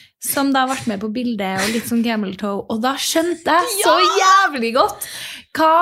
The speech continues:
Speaker 1: det var det mente med liksom den sårbarheten i
Speaker 2: Åh.
Speaker 1: å bli tatt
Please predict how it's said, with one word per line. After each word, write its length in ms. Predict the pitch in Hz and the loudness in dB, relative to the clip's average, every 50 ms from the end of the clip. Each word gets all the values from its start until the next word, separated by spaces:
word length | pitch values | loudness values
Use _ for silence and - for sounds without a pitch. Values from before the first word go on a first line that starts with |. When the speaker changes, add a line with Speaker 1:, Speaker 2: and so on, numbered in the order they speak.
| 349 311 | 4 2
Speaker 1:
det 80 | 311 302 | 0 0
var 220 | 294 294 294 294 | 2 2 2 2
det 80 | 294 285 | 0 -2
mente 320 | 285 277 294 302 285 285 | -2 -2 -2 -2 -4 -4
med 80 | 285 285 | -4 -4
liksom 320 | 302 302 - - 226 226 | -4 -4 -4 -4 -2 -2
den 160 | 233 247 247 233 | 0 0 -2 -2
sårbarheten 1300 | - - - 294 294 294 294 285 233 208 208 202 202 196 202 208 202 185 196 _ 220 208 214 220 220 - - | -4 -4 -4 -2 0 0 0 0 -2 -2 -2 -2 -2 -2 -2 -2 -4 -6 -10 _ -6 -2 -2 -2 -2 -4 -4
i 140 | 233 233 233 | -2 0 0
Speaker 2:
Åh. 240 | 240 240 226 - - - - - - - - - _ _ - | 0 0 -2 -6 -10 -14 -16 -16 -18 -18 -20 -20 _ _ -2
Speaker 1:
å 100 | 247 254 240 | 0 0 0
bli 220 | 262 285 262 - | 0 -2 -2 -4
tatt 320 | - - - 269 269 247 | -6 -6 -4 -4 -4 -4